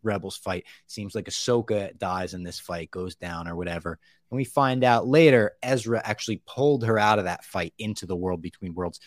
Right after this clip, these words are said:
So sh-, her body is physically there in that. I'll lean on Dave Filoni's description of the world between worlds here. Uh, I wrote it down, and I thought about reading it to Dave, but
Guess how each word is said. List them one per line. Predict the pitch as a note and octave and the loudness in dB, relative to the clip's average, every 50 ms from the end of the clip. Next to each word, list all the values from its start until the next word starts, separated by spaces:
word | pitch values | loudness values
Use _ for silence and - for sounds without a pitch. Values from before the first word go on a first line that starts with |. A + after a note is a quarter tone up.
| - - _ | -20 -20 _
So | - - B2 | -4 -2 -2
sh-, | A#2 - - | -2 -2 -2
her | B2 C#3 B2+ | -2 -2 -2
body | - - B2+ D3+ E3 D#3+ C3 - - - | -2 -2 -2 0 2 0 0 -2 -2 0
is | A#2 A#2+ A#2+ G2 F#2+ F#2+ _ _ _ _ | 2 2 2 2 -2 -8 _ _ _ _
physically | - B2+ A#2+ G#2 G2 G2+ - - G2+ F2+ E2 | 2 4 4 4 2 -2 -6 -4 -4 -4 -4
there | - - E2+ D#2 - - - - _ - | -4 -4 -4 -4 -4 -6 -10 -14 _ -16
in | D#2+ D#2 | -14 -14
that. | - - - - _ _ _ _ _ - _ _ _ _ _ - | -12 -12 -14 -14 _ _ _ _ _ -20 _ _ _ _ _ 0
I'll | G#2 A2 A2+ A2 G#2 G2 - - | 2 4 4 4 2 0 -2 -4
lean | G2+ G#2+ A#2+ D3 E3+ F3+ F3+ E3 | -4 -2 0 2 2 2 2 2
on | D#3 D3+ C#3+ B2+ G#2+ - | 2 2 2 0 0 0
Dave | B2+ B2+ C3+ C#3 C3+ | 0 2 2 2 2
Filoni's | - - B2+ A2+ G#2 G#2+ A#2 A#2+ A#2 A2 G2+ F2+ E2+ D#2+ - | 2 2 2 4 4 4 4 4 4 2 0 -2 -4 -8 -10
description | - - F2+ - - - F#2+ E2+ - - - E2+ D#2+ | -10 -10 -10 -10 -8 -6 -6 -6 -6 -8 -12 -12 -12
of | - E2 - | -14 -12 -8
the | - F#2 | -6 -6
world | F2+ F2+ F2 F2 E2 | -4 -2 -2 -2 -4
between | D#2+ F2 - - F2 E2+ E2+ E2 | -4 -8 -10 -10 -10 -10 -8 -6
worlds | E2+ E2 D#2+ - - | -6 -6 -8 -8 -10
here. | - F2 D#2 - - _ _ _ _ - - - - - _ - | -10 -10 -10 -10 -10 _ _ _ _ -20 -20 -20 -20 -18 _ -6
Uh, | F2+ F2+ - | -4 0 2
I | G#2 | 4
wrote | G#2 G2 B2+ C#3 D#3+ | 6 8 8 10 10
it | F3+ - | 8 8
down, | - A2 G2 F#2+ F#2 F#2 G2 - | 6 6 6 4 2 0 -4 -4
and | G#2 G#2 | -2 -2
I | G#2 | 0
thought | - - G#3 A3 F3+ | 6 8 10 10 10
about | C#3+ A#2+ G#2+ A2+ | 10 8 6 6
reading | A2+ G#2+ G#2 G#2 G2+ | 4 2 2 2 -2
it | F#2 | -4
to | - F#2 | -4 -4
Dave, | E2 F2 E2+ E2+ E2 - _ | -4 -2 -2 -4 -4 -6 _
but | - F2 F2 F2 | -6 -6 -6 -6